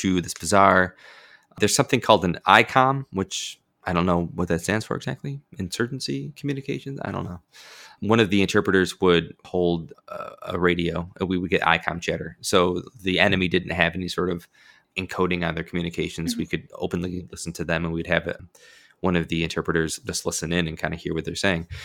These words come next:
Speaker 1: So they're planning some sort of an attack on us. While we were walking, we heard this. So we were expecting it the entire way. We came up to this, this bazaar where we were expecting a bazaar, but it was completely empty. There was nobody there. It was a ghost town.
Speaker 2: Yeah, it's a bad sign.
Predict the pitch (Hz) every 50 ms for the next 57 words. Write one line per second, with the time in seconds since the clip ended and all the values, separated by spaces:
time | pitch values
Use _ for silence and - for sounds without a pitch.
0 | - - - 113 107 92 101 98 92 87 - - 110 107 104 101 92 90 85 -
1 | _ - - - - - 95 87 85 - - 90 87 87 87 82 80 - - -
2 | - _ _ _ _ - 90 87 85 - - 87 82 82 - 90 92 92 - -
3 | - - - - - 90 90 87 90 95 90 87 87 87 87 - - - 80 87
4 | 87 85 - - 80 71 - - - - - - - _ _ _ - - - -
5 | - - - - - 139 127 113 - - - 117 110 - - 90 87 85 - 82
6 | 80 80 - - 82 80 80 82 82 82 85 87 87 - _ _ _ _ - 120
7 | 98 87 - - 107 98 98 - - - - 104 95 80 87 90 85 - - -
8 | - _ - 92 - - - 92 85 82 95 101 110 92 82 82 82 87 - _
9 | _ _ _ _ _ _ _ _ _ - 90 87 90 90 87 - - - 120 -
10 | - 92 87 85 87 - - 85 82 87 87 82 78 80 85 85 - 87 85 85
11 | 87 - - 87 82 - - - 92 87 - - 90 87 82 73 85 85 - -
12 | 80 90 82 78 82 85 - 85 82 87 85 82 82 82 87 82 80 90 87 87
13 | 90 87 - - - - - 240 226 220 - 240 - - 214 - 226 - 233 -